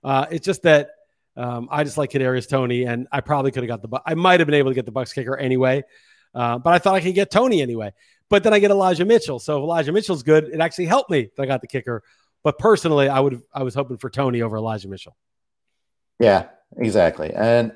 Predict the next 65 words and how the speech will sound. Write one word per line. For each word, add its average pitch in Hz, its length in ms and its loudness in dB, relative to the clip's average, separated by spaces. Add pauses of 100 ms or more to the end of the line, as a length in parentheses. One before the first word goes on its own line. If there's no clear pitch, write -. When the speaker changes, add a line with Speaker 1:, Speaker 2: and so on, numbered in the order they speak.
Speaker 2:
I, 139 100 0
that's 190 300 0
why 170 340 6
I, 156 220 4
I 143 60 2
probably 151 400 0
would 127 180 2
have, 120 260 4
and 139 100 -4
I 139 120 2
think 185 200 -4
you 156 100 -4
would 139 100 0
have 104 80 -4
gotten 117 260 2
Mitchell 104 260 -6
regardless. 95 460 -2
So 98 380 -4 (400)
I 139 60 6
would 143 140 6
have. 127 240 2 (580)
Speaker 1:
No, 220 120 4
Speaker 2:
and 196 60 6
Speaker 1:
no, 180 60 8
I, - 40 6
was, 240 120 4
Speaker 2:
and 233 80 0
Speaker 1:
I 233 40 2
didn't 247 120 4
want 240 220 0
Mitchell. 226 280 2
I 131 140 -2
want, 175 240 -2
I'm, 160 60 -4
s-, - 160 -18
the 160 100 -8
guy 190 300 0 (100)
I 165 80 -4
lost 175 240 -4
out 170 140 -4
was 139 100 -6
Toney, 160 380 -2 (320)
who 170 80 0
I 175 60 8
Speaker 2:
That's 170 80 4
Speaker 1:
thought 196 80 6
Speaker 2:
what - 20 8
Speaker 1:
I 175 40 6
Speaker 2:
I'm 170 60 4
Speaker 1:
was 185 80 4
Speaker 2:
saying. 143 80 2
Speaker 1:
gonna 156 100 0
Speaker 2:
No, 170 60 4
Speaker 1:
get 185 40 6
Speaker 2:
I'm 175 80 6
Speaker 1:
regardless. 151 200 4
Speaker 2:
saying 165 100 -2
you 170 120 0
would 185 100 4
have, 170 220 0 (160)
I'm 135 120 -4
saying 143 240 -8
you 139 100 -6
would 143 120 -2
have 117 220 -4